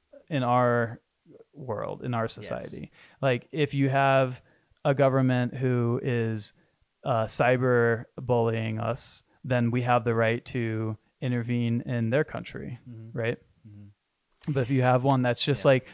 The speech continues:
Speaker 1: murdering their own civilians, do we have the right to say, like,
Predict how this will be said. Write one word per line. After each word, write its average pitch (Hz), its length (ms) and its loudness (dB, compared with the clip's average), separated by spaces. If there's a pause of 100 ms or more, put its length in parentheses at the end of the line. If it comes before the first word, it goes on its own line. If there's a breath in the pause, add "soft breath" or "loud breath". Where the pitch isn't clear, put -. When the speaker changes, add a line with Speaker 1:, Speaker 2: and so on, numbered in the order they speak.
Speaker 1:
murdering 139 460 4
their 131 140 4
own 131 120 2
civilians, 127 680 2
do 123 120 0
we 123 120 0
have 117 220 0
the 117 100 -2
right 117 240 0
to 131 80 -8
say, 117 220 -2
like, 113 220 -2